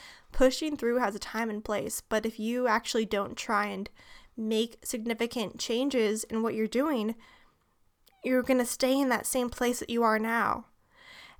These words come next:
And I know, because you're listening to this podcast, that you want more for yourself and for your business. You wanna grow internally and externally as big as you can.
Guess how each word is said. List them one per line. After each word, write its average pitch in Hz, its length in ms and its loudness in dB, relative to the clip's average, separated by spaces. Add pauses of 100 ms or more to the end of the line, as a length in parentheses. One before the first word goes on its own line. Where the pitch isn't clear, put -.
And 226 460 4 (120)
I 247 160 6
know, 277 560 4 (500)
because - 200 -6
you're 233 100 4
listening 254 300 2
to 254 80 0
this 226 120 -4
podcast, 226 800 2
that 220 320 0 (460)
you 247 160 2
want 311 280 4
more 240 260 2
for 269 160 0
yourself 220 600 0
and 226 180 -2
for 220 100 0
your 226 120 4
business. 220 600 0
You 240 140 0
wanna 262 280 2
grow 233 580 2 (840)
internally 294 760 2
and 226 180 -2
externally 220 800 -2
as 214 240 -4
big 240 260 -4
as 254 180 2
you 247 100 -8
can. - 540 -6